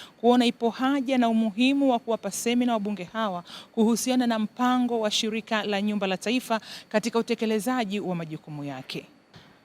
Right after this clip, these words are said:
Na ukafika wakati sasa wa mkurugenzi mkuu wa Shirika la Nyumba la Taifa, Nehemia Kiando Mchechu, kutoa semina kwa wabunge ambao wamefika katika ukumbi huu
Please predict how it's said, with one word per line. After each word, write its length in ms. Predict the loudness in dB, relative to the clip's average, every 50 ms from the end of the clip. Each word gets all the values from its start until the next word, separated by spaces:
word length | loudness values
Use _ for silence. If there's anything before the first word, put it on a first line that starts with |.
| _ _ _ -2 2
Na 180 | 4 4 6 4
ukafika 480 | 2 0 -4 -4 -4 -4 -6 -4 -4
wakati 520 | -4 -4 -2 0 2 2 2 2 0 -4 -8
sasa 320 | -8 -6 -6 -6 -6 -6
wa 140 | -4 -4 -4
mkurugenzi 580 | -4 -4 -2 -2 0 2 2 2 2 2 0
mkuu 300 | 0 -2 -2 0 0 2
wa 220 | 2 2 0 0 2
Shirika 560 | 2 2 2 2 -2 -4 -4 -4 -6 -6 -6 -6
la 160 | -4 -2 0
Nyumba 400 | 0 0 0 0 0 0 -2 -2 -2
la 200 | 0 0 0 0
Taifa, 560 | 0 0 0 2 2 2 0 -4 -10 -14 -14 -16 _ -20 -20 -20 -12 2 8
Nehemia 540 | 8 8 10 8 6 4 4 2 2 0 -2
Kiando 540 | -4 -4 -4 -4 -4 -4 -4 -6 -6 -8 -8 -8 -6
Mchechu, 540 | -2 0 0 0 0 0 -2 -2 -2 -4 -12 _ _ -20 -20 -12 -6
kutoa 300 | -4 0 4 4 4 4
semina 440 | 4 4 4 4 6 6 4 2 0
kwa 200 | -2 0 0 0 0 0
wabunge 580 | -2 -2 -2 -2 0 2 2 2 2 0 -4
ambao 640 | -6 -6 -6 -4 -2 -2 0 0 0 0 -2 -2 -4
wamefika 680 | -2 -2 0 0 0 -2 -4 -2 0 0 0 0 0 -4
katika 300 | -4 -4 -8 -6 -6 -8
ukumbi 300 | -8 -6 -6 -6 -4 -4
huu 260 | -2 -2 -4 -4 -6